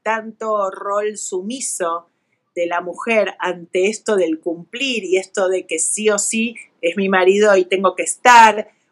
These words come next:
o qué voy a hacer, vivo para él, no sé, económicamente no me puedo ir, entonces me tengo que quedar, estoy durmiendo y me penetra dormida, pero bueno, soy de él, dice que soy su esposa. Todo esto es consentido, pero no es deseado.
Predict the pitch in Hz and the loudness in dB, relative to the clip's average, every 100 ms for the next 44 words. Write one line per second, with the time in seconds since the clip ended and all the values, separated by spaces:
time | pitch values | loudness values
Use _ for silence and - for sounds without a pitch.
0 | - 175 180 - 214 208 196 185 - 233 | -2 0 0 -2 -2 -2 -2 -2 0 0
1 | 226 _ 190 190 180 180 170 175 220 226 | 0 _ -6 -2 -2 0 0 0 0 -2
2 | 208 208 - 185 196 - 214 208 - 180 | -2 -6 -10 -10 -8 -4 -4 -4 -8 -8
3 | 185 196 190 196 190 190 185 175 180 160 | -8 -8 -8 -8 -8 -10 -8 -10 -6 -6
4 | 165 185 220 196 185 175 175 190 185 170 | -4 -6 -8 -8 -16 -16 -14 -10 -10 -10
5 | 180 208 160 - _ - 185 - 233 226 | -6 0 0 -2 _ -12 -12 0 0 2
6 | 214 220 247 262 254 214 202 180 190 208 | -2 -4 -6 -4 -4 -2 -4 -4 -4 -6
7 | 208 214 202 190 208 254 254 - 175 175 | -2 -2 0 -4 -6 -4 -4 -4 -8 -4
8 | 226 214 185 - 202 190 196 240 247 190 | -4 -6 -8 -8 -2 -2 -2 -2 0 -2
9 | 190 - 185 - 180 175 180 _ 254 247 | -4 -8 -10 -10 -8 -8 -12 _ 2 2
10 | 202 190 _ _ _ _ 262 277 269 277 | 0 -4 _ _ _ _ 0 4 2 0
11 | - 277 262 233 - 254 175 - 247 240 | -4 -4 -4 -6 -4 -4 -4 -8 -10 -10
12 | 294 269 247 247 202 202 214 208 202 - | -10 -4 -4 -4 -6 -6 -8 -8 -8 -6
13 | 196 165 151 143 | -4 -4 -6 -14